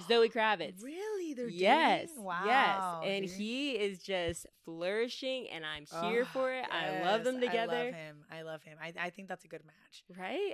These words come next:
Speaker 1: I
Speaker 2: Yeah,
Speaker 1: feel
Speaker 2: for
Speaker 1: like
Speaker 2: sure.
Speaker 1: I like it. I like the du-, I like the dynamic duo.
Speaker 2: Yeah, I like it. I like it too.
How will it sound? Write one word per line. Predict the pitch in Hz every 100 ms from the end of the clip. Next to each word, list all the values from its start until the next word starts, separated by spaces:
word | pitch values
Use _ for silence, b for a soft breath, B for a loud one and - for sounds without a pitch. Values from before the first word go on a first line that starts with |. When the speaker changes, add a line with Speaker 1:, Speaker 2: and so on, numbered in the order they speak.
| -
Speaker 1:
I |
Speaker 2:
Yeah, | 220 214
Speaker 1:
feel | 277
Speaker 2:
for | 269
Speaker 1:
like | 233
Speaker 2:
sure. | - 262 180
Speaker 1:
I | 240
like | 233 220 196
it. | 170 151
I | - 196
like | 202 214
the | 233
du-, | 170 185 185 -
I | - 196
like | 196 190
the | 196
dynamic | 185 175 170 165
duo. | 160 165 151 139 -
Speaker 2:
Yeah, | 208 175
I | 165
like | 175 175 170
it. | 160 165
I |
like | 156 160
it | 170
too. | -